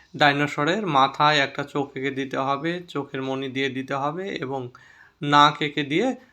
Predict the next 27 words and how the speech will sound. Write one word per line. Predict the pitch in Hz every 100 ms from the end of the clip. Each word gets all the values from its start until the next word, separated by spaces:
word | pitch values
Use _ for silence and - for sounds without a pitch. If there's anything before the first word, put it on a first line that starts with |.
| _ -
মুখের | 151 147 156 143
লাইনটা | 135 127 131 143
দিয়ে | 143 147 127
দিতে | 123 -
হবে। | 127 127 120
মুখে | 120 127 127
এরকম | 139 131 139 131
লাইন | 123 127 127
দিয়ে | 123 151 170
কয়েকটা | 135 127 - 139 180 143
দাঁত | 139 135
দিয়ে | 123 123 127
দিতে | 120 113 131
হবে। | 135 127 127 131 _ _ _ _ _ _ _ _
এরপরে | 185 233 - 247 175 233 262 - _ _ _ _ _ -
সেভেনের | - 175 180 180
লাইনটা | 170 165 165 160
আর | 147
একটু | 147 - 151
বাড়িয়ে | 127 135 139 180 143 139 226 214 _ _ _ _
পেছন | 151 147 165 160
থেকে | 160 156 156
এভাবে | 143 139 139 151 156
লেজ | 135 131 135 147 160 - - _ _ _
এবং | 135 135 135 131
পরে | 143 139 135
একটা | 131 131 - -